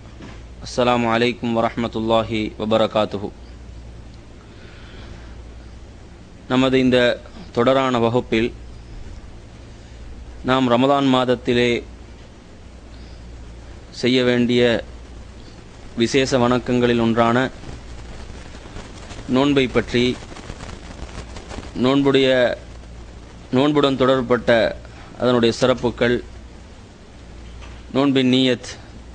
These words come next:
அதேபோன்று சஹருடைய நேரத்தின் சிறப்பு, சஹர் உணவை உட்கொள்வதனுடைய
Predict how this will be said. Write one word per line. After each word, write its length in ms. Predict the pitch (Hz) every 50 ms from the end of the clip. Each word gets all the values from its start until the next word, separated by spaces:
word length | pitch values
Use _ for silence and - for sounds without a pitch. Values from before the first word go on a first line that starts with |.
| - - - - - - - - - - - - - - - -
அதேபோன்று 540 | 120 131 135 127 135 135 131 123 123 127 127 123 117 - - - - - - - - - - - - - - -
சஹருடைய 460 | - 127 127 143 147 143 139 131 131 123 123
நேரத்தின் 420 | 127 131 127 117 113 - 123 113 - -
சிறப்பு, 400 | 123 120 120 117 - - 117 123 127 - - - - - - - - - - - - - - - - - - - - - - - - - - - - - -
சஹர் 300 | 131 123 147 151 147 139 135
உணவை 280 | 139 143 139 139 135 135 127 - - - - - - - - - - - - - - - - 120
உட்கொள்வதனுடைய 640 | 117 117 - 135 135 131 127 123 123 123 117 117 110